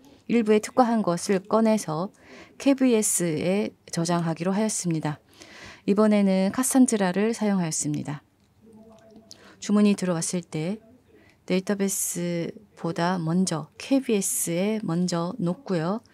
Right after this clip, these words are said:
그 다음에 데이터베이스에 업데이트를 하는 그러한 순서로 되어 있습니다. 이 케이비에스의 전원 에이피아이를 넣어서 각 플런트의 목격지에 따라서 이 케이비에스를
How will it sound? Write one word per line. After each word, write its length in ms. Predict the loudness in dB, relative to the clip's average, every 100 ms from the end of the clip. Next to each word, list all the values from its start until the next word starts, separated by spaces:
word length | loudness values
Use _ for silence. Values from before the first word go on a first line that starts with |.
| -20
그 160 | -6 -4
다음에 460 | -2 -2 0 0 0
데이터베이스에 680 | -2 0 -2 -2 -2 -2 -2
업데이트를 600 | -4 0 2 2 0 -2
하는 440 | -2 0 0 -2
그러한 280 | -4 -2 -2
순서로 420 | 0 0 0 -2
되어 120 | -2 -4
있습니다. 520 | -4 -4 -4 -4 -8 _ _ _ _ -20 -20 -20 _ -20 _ -20 _ _ _
이 140 | -4 -4
케이비에스의 840 | 0 0 2 0 0 0 2 0
전원 280 | 0 0 0
에이피아이를 920 | -2 -2 -2 0 -2 -2 0 0 0
넣어서 580 | -2 -4 -6 -6 -4 -6 -4
각 200 | -6 -6
플런트의 680 | 0 2 2 0 0 0 -4 -12 -20 -12
목격지에 800 | -6 -2 -2 -4 -6 -4 -2 -4 -2
따라서 400 | -4 -4 -4 -4
이 100 | -4
케이비에스를 920 | -6 -4 -2 -2 -4 -6 -4 -4 -4